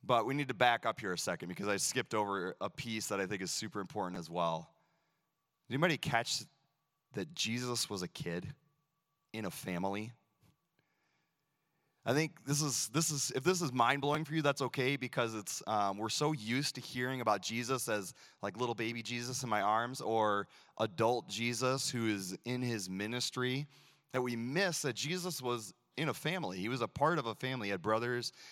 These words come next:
and sisters. I can only imagine what it was like to be Jesus's brother, right? Can you imagine Mom? "Hey, James, can't you just be a little bit more like Jesus? I mean, come on." Poor kids. Anyways, <laughs> um,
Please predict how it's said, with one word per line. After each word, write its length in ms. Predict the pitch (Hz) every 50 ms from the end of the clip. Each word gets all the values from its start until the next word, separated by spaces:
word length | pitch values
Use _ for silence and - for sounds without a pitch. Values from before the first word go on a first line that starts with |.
| - - -
and 160 | 92 95 92
sisters. 760 | - - 139 143 139 - - 143 135 131 131 135 127 - - - _ _ _ - - - _ _ -
I 20 | -
can 140 | - 107
only 140 | 104 101 95
imagine 420 | 92 92 92 95 101 92 101 95 95
what 100 | 92 85
it 80 | 76
was 180 | 90 92 82 82
like 220 | 92 92 92 -
to 100 | - 92
be 200 | 82 90 87 87 85 76 - - -
Jesus's 560 | - - 92 90 82 98 90 - 98 90 80
brother, 360 | 71 85 87 85 87 95 98
right? 360 | 104 98 95 95 98 104 - - - - - - - -
Can 100 | 113 107
you 60 | 98
imagine 340 | 98 98 98 98 98 101 95
Mom? 300 | 92 92 92 98 101 101 - - - - - _ _ _ _ _ _ _ _ _ -
"Hey, 280 | - 214 196 156 123
James, 460 | 110 - 139 160 165 143 110 98 92 -
can't 380 | - - - 165 214 - -
you 60 | 214
just 260 | 180 202 196 156 - -
be 220 | 147 170 170 - -
a 60 | 117
little 320 | 110 107 110 127 156 160
bit 220 | 139 135 143 107 92
more 320 | 107 104 107 113 120 117
like 340 | 110 110 110 113 - - -
Jesus? 580 | - 95 98 101 101 98 113 113 113 117 - -
I 60 | 101
mean, 160 | 123 127 117
come 220 | - - 165 160
on." 400 | 127 104 92 92 98 85 95 - - - - - - - - _ _ _ _ _ _ _ _ _ _ _ _ _ _ -
Poor 180 | - - 82
kids. 440 | 80 - - 85 85 95 - - - _ _ _ - - - - - - _ -
Anyways, 540 | 123 135 123 113 110 107 104 107 107 - - - 123
<laughs> 100 | - -
um, 240 | 196 147 160 -